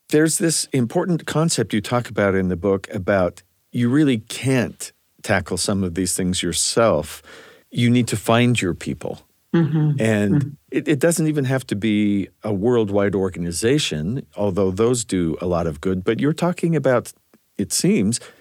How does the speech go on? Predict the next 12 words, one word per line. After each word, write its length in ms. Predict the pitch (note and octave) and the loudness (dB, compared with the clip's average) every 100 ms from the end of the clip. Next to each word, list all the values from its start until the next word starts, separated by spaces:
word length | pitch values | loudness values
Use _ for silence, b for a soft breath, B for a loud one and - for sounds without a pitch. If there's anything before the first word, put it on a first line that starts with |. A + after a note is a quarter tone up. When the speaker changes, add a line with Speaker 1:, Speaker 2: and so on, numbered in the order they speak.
| B _ - | B _ -4
Speaker 1:
sometimes 460 | - C#3 C#3 C3 | 0 2 0 0
just 300 | - D3 - - A#2 | -2 -4 -4 -12 -4
that 260 | B2 B2 | 0 0
small 400 | - - A2+ A2+ | 0 0 2 2
group 360 | G#2 G#2+ G2 - | 2 -2 -2 -4
who 120 | A2 | -4
support 400 | - F#2 G#2 F#2+ | -2 -4 -2 -2
each 200 | D#2+ - | -2 -4
other. 300 | C#2+ B1+ A1 - b b b b b | -6 -6 -10 -14 b b b b b
And 140 | G2 G#2 | -2 2
you 120 | |
Speaker 2:
Yeah. 60 | F#2 | 2